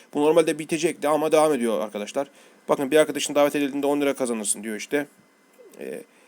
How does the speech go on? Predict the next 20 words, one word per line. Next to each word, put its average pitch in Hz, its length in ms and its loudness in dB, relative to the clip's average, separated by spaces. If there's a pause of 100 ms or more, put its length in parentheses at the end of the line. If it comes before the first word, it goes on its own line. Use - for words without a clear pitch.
(240)
arkadaşın 135 460 -2
da 135 60 0
en 135 80 0
az 131 160 -2
bir 139 100 -2
lira 110 200 -4
kazanır 101 320 -6
diyor. 143 180 -4 (380)
Ben 151 240 2 (400)
yakınlarımdan 147 920 -4
birini 151 180 -6
davet 147 220 2
etmiştim. 160 380 -8 (560)
Ondan 151 420 2
bir 139 100 -6
on 156 200 4
T 147 200 -2
L 143 300 0 (160)
ödül 139 200 -4
geldi. 135 420 0